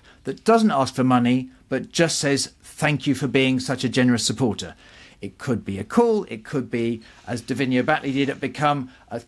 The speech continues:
just a lovely thank you postcard that she sent out d-, during the pandemic lockdowns. It could be any extra touch where you don't ask for something, but you just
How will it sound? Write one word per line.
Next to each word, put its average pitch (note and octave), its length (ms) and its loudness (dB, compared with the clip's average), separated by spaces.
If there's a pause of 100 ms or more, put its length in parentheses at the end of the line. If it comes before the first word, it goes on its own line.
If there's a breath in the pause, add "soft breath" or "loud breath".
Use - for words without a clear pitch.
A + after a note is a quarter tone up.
just C3+ 200 -2
a C#3 40 4
lovely C#3+ 300 4
thank E3 540 -4
you E3 80 0
postcard F3+ 800 2
that - 100 -8
she - 120 -6
sent E3+ 360 -2
out E3+ 360 2 (260)
d-, - 80 -20 (260)
during F3 380 4
the E3+ 80 2
pandemic F3 560 0
lockdowns. F3 760 0 (280 loud breath)
It E3+ 140 -10
could - 220 2
be A3 260 0
any A3+ 340 0
extra G3+ 440 -2
touch G#3 360 -2
where E3+ 120 0
you F3+ 100 2
don't G#3 320 6
ask F#3+ 300 4
for F#3 80 -6
something, G3+ 560 2
but - 100 -6
you D3+ 140 -2
just - 680 0